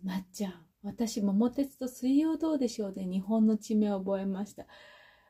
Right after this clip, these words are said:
私の幼馴染もね、桃鉄で地名覚えて、地理めっちゃ得意だったんですよ。でも私、桃鉄がね、すごい嫌いで、もうキングボンビーが怖くて、うん、まあ、そう言い訳だな。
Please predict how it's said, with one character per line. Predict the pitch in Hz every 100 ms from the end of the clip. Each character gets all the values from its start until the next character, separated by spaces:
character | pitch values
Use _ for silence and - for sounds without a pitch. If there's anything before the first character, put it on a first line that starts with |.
| _
私 | 190 269 277 -
の | 294 277
幼 | 262 269 269 269 269
馴 |
染 | 226 196 185
も | 165
ね、 | 160 175
桃 | 175 185 196 202
鉄 | 202 190 -
で | 190 185
地 | - -
名 | 196 190 190
覚 | - 196 196 196
え |
て、 | 190
地 | - - 262
理 | 214
め | 185 180
っ | -
ち | 240
ゃ |
得 | 233 240 - 254
意 | 220
だ | 190
っ |
た | - 170 165
ん | 160
で |
す | 180 -
よ。 | - 185 _ _ _ _ _ _ _
で | 226
も |
私、 | 208 202 -
桃 | 202 202 285
鉄 | 294 320 - 294
が | 277 262
ね、 | 247 214 196 214
す | - - 262
ご | 247 392
い | 359 - -
嫌 | 220 - 190
い | 202
で、 | -
も | 214 208
う | -
キ | - 403
ン | 427
グ | 415 359
ボ | 359 359
ン | 311
ビ | 240 208 214
ー |
が | 196
怖 | 185 - 254 269 359
く | - _ _
て、 | 196 190 190 196 214 226 _ _ _ _ - - - _ _ _ _
う |
ん、 | 185 190 185 190
ま | 208
あ、 | 190
そ | -
う |
言 | 196 190
い |
訳 | 196 196 202 196
だ | 202
な。 | 196 196